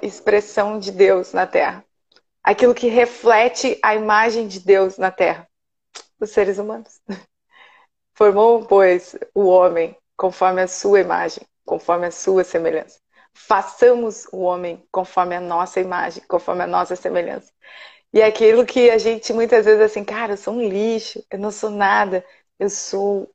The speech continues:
a imagem e semelhança de Deus. Ou como diz Douglas Gonçalves, nós somos, né?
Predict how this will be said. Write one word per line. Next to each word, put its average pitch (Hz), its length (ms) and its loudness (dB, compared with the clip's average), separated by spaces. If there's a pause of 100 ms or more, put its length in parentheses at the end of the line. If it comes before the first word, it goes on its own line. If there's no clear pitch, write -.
a 202 120 -2
imagem 180 680 -6
e 185 80 -10
semelhança 170 720 -6
de - 160 -14
Deus. 165 480 -4
Ou - 100 2
como 190 200 0
diz 190 200 2
Douglas 185 400 0
Gonçalves, 180 560 -2 (260)
nós 208 680 0
somos, 175 500 -4
né? 180 240 -6